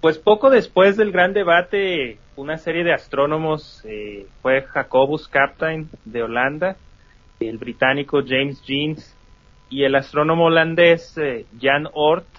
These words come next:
que él es el mismo de la nube de Oort, porque hizo, investigó muchos temas de astronomía,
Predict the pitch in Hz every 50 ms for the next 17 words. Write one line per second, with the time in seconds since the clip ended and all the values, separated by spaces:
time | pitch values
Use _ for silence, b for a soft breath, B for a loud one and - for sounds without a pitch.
0 | - - - - - - _ 135 127 123 123 123 123 - - 131 143 151 151 -
1 | 180 170 165 165 170 160 160 170 175 170 165 151 139 135 143 147 160 156 156 151
2 | 143 143 147 156 160 - _ _ _ 127 - - 123 123 131 135 147 156 139 131
3 | 120 - _ _ _ 131 147 147 139 135 135 - - 131 127 135 135 147 175 180
4 | 180 196 180 - - 165 165 170 165 165 160 - - - 143 143 143 143 147 147
5 | 156 175 202